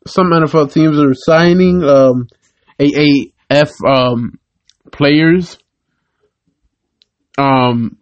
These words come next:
but let's talk about the Eagles. Um, we're gonna talk about the Eagles real quick. Uh,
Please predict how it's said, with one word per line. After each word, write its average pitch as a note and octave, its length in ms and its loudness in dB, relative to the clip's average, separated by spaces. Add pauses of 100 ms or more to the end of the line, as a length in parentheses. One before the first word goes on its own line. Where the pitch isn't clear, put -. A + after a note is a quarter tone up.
(120)
but C#3 360 0 (240)
let's D#3 140 -6
talk E3+ 140 -4
about D#3+ 200 -2
the C3+ 60 -4
Eagles. D3 480 0
Um, B2 540 -4
we're D#3 80 -2
gonna D#3 100 -2
talk D3 160 0
about B2 200 -2
the - 100 -6
Eagles B2+ 340 0
real B2+ 200 -2
quick. C3+ 340 -4
Uh, A#2+ 380 -2